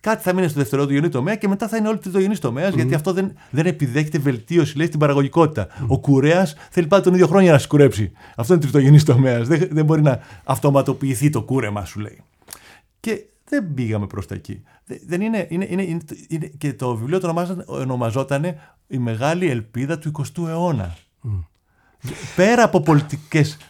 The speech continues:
Speaker 1: παρατάξεις,
Speaker 2: ναι,
Speaker 1: πέρα
Speaker 2: ναι,
Speaker 1: από
Speaker 2: ναι,
Speaker 1: πολιτι-,
Speaker 2: ναι,
Speaker 1: αυτό
Speaker 2: ναι,
Speaker 1: είναι.
Speaker 2: ναι. Είναι η, η, η, η, η διεργασία, η μέθοδος σκέψης, η μέθοδος του συστήματος Χέγγελ.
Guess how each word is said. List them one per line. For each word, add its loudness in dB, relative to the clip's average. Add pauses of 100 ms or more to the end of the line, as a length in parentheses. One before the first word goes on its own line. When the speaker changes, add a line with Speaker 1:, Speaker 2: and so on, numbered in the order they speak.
Speaker 1:
παρατάξεις, 2
Speaker 2:
ναι, 2
Speaker 1:
πέρα 6
Speaker 2:
ναι, 8
Speaker 1:
από 6
Speaker 2:
ναι, 6
Speaker 1:
πολιτι-, 4
Speaker 2:
ναι, 4
Speaker 1:
αυτό 0
Speaker 2:
ναι, 0
Speaker 1:
είναι. -2
Speaker 2:
ναι. -2 (340)
Είναι 2
η, -8
η, -4
η, -6 (120)
η, -8
η -4
διεργασία, 0
η 0
μέθοδος 0
σκέψης, -4 (320)
η -6
μέθοδος -2
του -12
συστήματος -6
Χέγγελ. -6